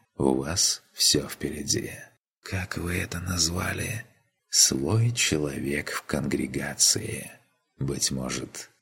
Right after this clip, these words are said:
лет через десять, когда вы подниметесь,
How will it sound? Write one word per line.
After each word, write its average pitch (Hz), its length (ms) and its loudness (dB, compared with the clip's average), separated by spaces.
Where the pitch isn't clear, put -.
лет 64 300 2
через 65 420 0
десять, - 760 0
когда 67 400 2
вы 65 160 4
подниметесь, 69 1160 0